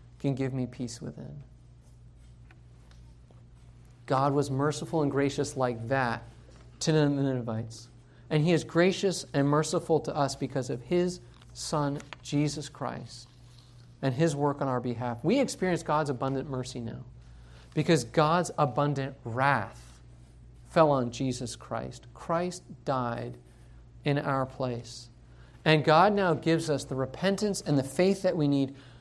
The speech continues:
because of Christ, 'cause Christ obeyed for us. My repentance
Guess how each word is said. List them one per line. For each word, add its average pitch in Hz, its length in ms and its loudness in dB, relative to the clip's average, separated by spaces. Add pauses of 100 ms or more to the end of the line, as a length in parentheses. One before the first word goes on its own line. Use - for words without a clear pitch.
(160)
because 156 240 2
of 131 160 -2
Christ, 143 420 -2
'cause 135 120 -2
Christ 185 360 -4
obeyed 127 380 -4
for - 180 -10
us. 139 380 -14 (760)
My 226 120 8
repentance 226 680 6